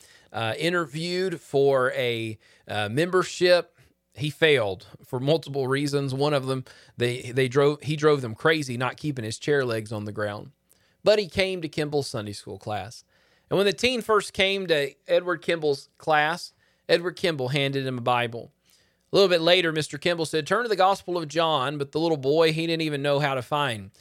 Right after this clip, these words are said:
the Gospel of John. This was a big book in which he was lost.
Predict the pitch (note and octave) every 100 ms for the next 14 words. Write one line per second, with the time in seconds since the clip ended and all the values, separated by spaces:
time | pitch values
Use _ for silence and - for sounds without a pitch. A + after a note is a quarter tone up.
0 | _ _ - A2 A2+ A2+ - G#2 G2+ A2+
1 | G#2+ C3 C#3 A#2 A2+ E3 C#3 D#3 E3+ -
2 | - G#2+ G#2+ C#3 - C3+ B2 A#2+ A2 F#2+
3 | -